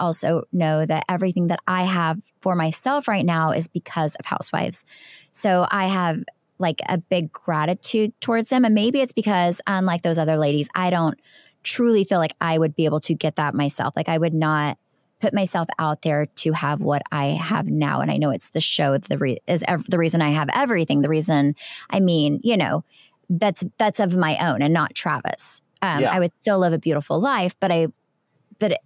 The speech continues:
Speaker 1: Travis would be paying for everything. So I'm just grateful that I don't have that in my life. You know, if I d-, if I didn't have Housewives, I would not know any better, but I, it has enriched my life a lot. I have, like, really amazing people that,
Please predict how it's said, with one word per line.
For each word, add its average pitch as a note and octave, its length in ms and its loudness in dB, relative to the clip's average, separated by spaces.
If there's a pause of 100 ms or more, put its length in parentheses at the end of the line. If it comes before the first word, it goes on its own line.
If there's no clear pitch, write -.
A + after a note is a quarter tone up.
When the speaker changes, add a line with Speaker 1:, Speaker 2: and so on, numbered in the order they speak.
Speaker 1:
Travis G3 340 -2
would E3 100 0
be E3 80 2
paying D#3+ 380 0
for C#3+ 100 -2
everything. D3+ 600 -2 (440)
So - 280 0 (160)
I'm F3+ 180 0
just E3+ 220 0
grateful D#3 320 0
that D3+ 100 0
I D#3 80 2
don't - 160 -2
have D3+ 220 -2 (460)
that F3 280 0
in D#3 100 0
my - 180 -2
life. - 260 -4
You F3+ 100 0
know, C#3+ 220 2
if D#3 160 0
I G#3 100 2
d-, - 180 -4
if - 460 -4 (180)
I G3+ 80 0
didn't G#3+ 200 2
have G3+ 100 0
Housewives, F#3 380 0
I F#3+ 80 0
would F#3 100 2
not F3+ 160 0
know E3 300 2
any D3+ 180 2
better, D3+ 320 -2
but E3 140 -4
I, D#3+ 180 0 (420)
it F#3+ 120 0
has F#3 220 0
enriched D#3+ 340 0
my D3 140 -2
life C#3+ 220 -2
a - 60 -4
lot. D#3 520 -2 (520)
I D3 400 -2 (140)
have, D#3+ 440 -4 (140)
like, E3+ 300 -4
really E3 260 2
amazing D3 460 0
people C#3+ 460 -2
that, - 380 -4